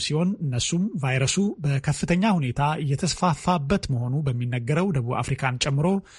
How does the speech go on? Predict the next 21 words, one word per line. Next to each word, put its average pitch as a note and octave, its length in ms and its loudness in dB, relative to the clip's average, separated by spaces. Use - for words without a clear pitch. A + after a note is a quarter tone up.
በኢትዮጵያ፣ C3+ 520 0
ናይጄሪያ፣ C3 500 2
ኬንያ፣ D3 320 2
ዛምቢያ D#3+ 380 2
እና A#2+ 160 -2
ኡጋንዳ B2+ 360 0
ናቸው። C#3 360 0
ምርመራዎቹ E3 640 4
የተካሄዱት D3 600 2
ከአምስት D3+ 500 2
መቶ D3 240 0
በታች B2+ 380 0
በሆኑ C#3 360 0
ቤተ D#3 240 2
ምርምሮች B2+ 540 0
ውስጥ - 260 -6
ሲሆን F#3 360 2
ግብጽ፣ D#3+ 300 2
ሲሸልስ E3+ 460 2
እና B2+ 280 0
ጊየና C3 340 0